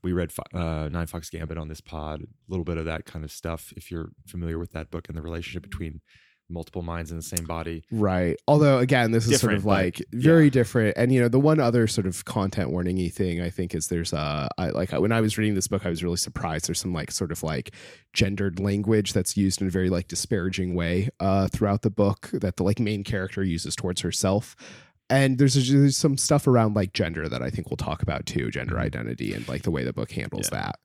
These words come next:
Speaker 1: And then, of course, the big one, which is something the book is, you know, engaged with very directly is, you know, um, colonialism, like, this
Speaker 2: Yeah.
Speaker 1: massive colonial project. And especially, you know,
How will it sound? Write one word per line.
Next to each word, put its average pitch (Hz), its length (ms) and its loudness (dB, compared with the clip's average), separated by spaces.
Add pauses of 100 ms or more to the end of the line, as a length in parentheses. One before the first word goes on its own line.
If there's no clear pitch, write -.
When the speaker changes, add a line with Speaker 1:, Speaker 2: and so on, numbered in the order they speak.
Speaker 1:
And 113 140 0
then, 113 80 0
of 117 60 0
course, 110 220 -2
the 95 100 -8
big 123 180 0
one, 101 160 0
which 95 200 -6
is 92 140 -6
something 98 360 -6
the 92 80 -6
book 92 240 -10
is, - 260 -12 (100)
you 101 140 -6
know, 82 160 -10
engaged 90 480 -6
with 87 200 -6
very 90 280 -6
directly 87 640 -4
is, 80 600 -4 (140)
you 95 140 -2
know, 78 360 -6 (140)
um, 80 500 -4
colonialism, 82 760 -6
like, 82 120 -6
this 71 140 -6
Speaker 2:
Yeah. 92 100 -4
Speaker 1:
massive - 460 -10
colonial 87 480 -6 (100)
project. 82 480 -8
And 107 80 -4
especially, 127 480 -2
you 110 160 0
know, 90 240 0